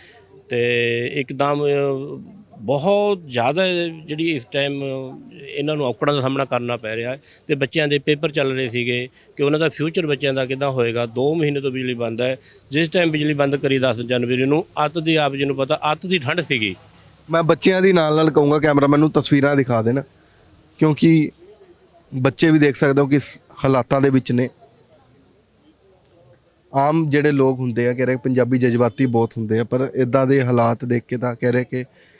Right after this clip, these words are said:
Speaker 2: ਕਿਸੇ ਵੀ ਬੰਦੇ ਦੇ ਅੱਖਾਂ 'ਚ ਪਾਣੀ ਆ ਜਾਏ।
Speaker 1: ਇਹ ਤੁਸੀਂ ਇੱਕ ਬਜ਼ੁਰਗ ਮਾਤਾ ਜਿਹੜੀ ਉਹ ਦੇਖ ਰਹੇ ਹੋ, ਖਰੜ ਤੋਂ ਅਸੀਂ ਲੈ ਕੇ ਆਏ ਹਾਂ ਪਿਛਲੇ ਦੋ ਕੁ ਮਹੀਨਿਆਂ, ਦੋ ਕੁ ਮਹੀਨੇ ਤੋਂ, ਮਾਤਾ ਦਵਿੰਦਰ ਕੌਰ। ਇਹ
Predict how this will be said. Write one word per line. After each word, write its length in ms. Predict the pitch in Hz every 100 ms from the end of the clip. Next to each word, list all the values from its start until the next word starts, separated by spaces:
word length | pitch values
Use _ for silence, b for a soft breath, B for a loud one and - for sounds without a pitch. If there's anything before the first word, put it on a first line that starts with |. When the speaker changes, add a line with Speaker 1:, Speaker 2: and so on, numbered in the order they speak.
| b
Speaker 2:
ਕਿਸੇ 220 | 156 -
ਵੀ 100 | 156
ਬੰਦੇ 320 | 135 127 120 123
ਦੇ 80 |
ਅੱਖਾਂ 240 | 127 - 127
'ਚ 80 | 120
ਪਾਣੀ 320 | 117 113 117
ਆ 40 |
ਜਾਏ। 400 | 117 - _ 156
Speaker 1:
ਇਹ 40 | 160
ਤੁਸੀਂ 400 | 170 156 160 156
ਇੱਕ 120 | 156
ਬਜ਼ੁਰਗ 340 | 143 147 147
ਮਾਤਾ 360 | 147 135 131 135
ਜਿਹੜੀ 220 | 135 131
ਉਹ 80 | 131
ਦੇਖ 200 | 127 123
ਰਹੇ 220 | 127 123
ਹੋ, 240 | 127 127
ਖਰੜ 400 | 143 - 127 139
ਤੋਂ 300 | 143 156 151
ਅਸੀਂ 160 | 139 139
ਲੈ 180 | 127 127
ਕੇ 100 | 123
ਆਏ 180 | 120 120
ਹਾਂ 60 |
ਪਿਛਲੇ 320 | 117 123 127
ਦੋ 200 | 117 113
ਕੁ 120 | 107 110
ਮਹੀਨਿਆਂ, 500 | 104 101 104 107 123 -
ਦੋ 100 | 113
ਕੁ 80 | 113
ਮਹੀਨੇ 180 | 117 117
ਤੋਂ, 240 | 113 123
ਮਾਤਾ 500 | 151 135 135 120 123
ਦਵਿੰਦਰ 400 | 127 123 120 104
ਕੌਰ। 240 | 92 95 87 _ B 254 269 135 135
ਇਹ 140 | -